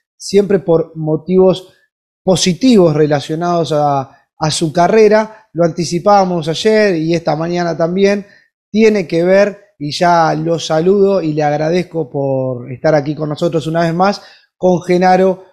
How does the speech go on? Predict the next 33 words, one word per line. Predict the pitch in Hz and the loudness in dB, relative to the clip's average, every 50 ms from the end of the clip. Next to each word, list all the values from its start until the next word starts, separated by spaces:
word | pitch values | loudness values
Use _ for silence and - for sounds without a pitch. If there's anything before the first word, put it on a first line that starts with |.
| _ _ _ | _ _ _
Olivieri, | _ 180 180 175 175 180 175 180 185 180 175 165 156 139 135 127 - - _ _ _ | _ 0 2 2 2 0 0 0 2 2 2 2 2 0 -2 -6 -10 -14 _ _ _
tenista | _ 151 156 175 190 180 160 - 175 156 | _ -6 -4 -2 -2 -2 0 0 0 0
número | 156 156 156 151 | 0 0 -2 -4
ciento | 139 - 160 151 147 151 | -2 -4 -6 -6 -6 -6
treinta | 131 139 143 135 143 143 | -4 -4 -4 -2 -2 -4
y | 131 | -4
siete | - 151 151 127 156 | -4 -6 -2 -2 0
del | 143 147 147 151 | 0 0 0 -2
mundo | 156 165 170 165 156 156 151 | -2 -4 -4 -2 -2 -2 -2
en | 143 147 | -2 -2
la | 147 | -2
actualidad | 147 135 - 160 156 151 151 151 160 175 202 233 226 - - - - _ _ | -4 -6 -4 -4 -2 0 0 0 2 2 2 0 0 -4 -10 -20 -20 _ _
y | 170 175 147 | -4 -4 -4
que | - 185 202 226 | 0 0 2 2
ha | 233 | 2
recibido | 220 208 190 - - - 175 185 202 214 214 214 220 220 214 220 - _ _ _ _ _ - | 2 0 0 -2 -2 -4 -4 -2 0 2 2 2 2 2 -2 -4 -12 _ _ _ _ _ -6
la | 143 156 175 190 180 175 | -4 0 2 2 2 2
grata | 196 226 247 262 240 - 220 202 | 2 2 0 0 0 0 -2 -2
noticia | 185 180 156 - 214 220 - - 220 220 233 240 233 - _ _ _ _ | -2 -4 -6 -6 -6 -6 -6 -2 -2 0 0 -2 -4 -8 _ _ _ _
de | - 135 135 147 175 170 175 | -12 -6 0 2 2 2 2
que | 170 165 165 165 | 0 0 0 2
el | 165 | 0
mes | 190 226 226 214 | 0 -2 -2 -2
que | - 175 165 | -2 -2 -2
viene | 165 180 190 202 208 202 170 | 0 2 2 2 2 0 -2
va | 147 160 175 185 185 185 - _ _ _ _ | 0 0 0 0 -2 -4 -10 _ _ _ _
a | _ 156 147 | _ -6 -6
formar | - - 160 156 156 160 170 190 202 208 160 - | -6 -4 -2 0 0 0 2 2 2 0 0 2
parte | 175 - 202 185 - 185 196 180 | 2 2 2 0 -2 -2 -4 -2
de | 156 143 160 156 | 0 0 0 0
la | 156 151 139 | 0 -2 -2
selección | - 160 151 151 131 - - 185 208 226 | -4 -8 -8 -8 -10 -6 -2 -2 0 0
argentina | 220 190 - 156 151 147 190 196 202 214 214 202 - | 0 -2 -2 -4 -6 -4 -4 -4 -2 -2 -2 -2 -6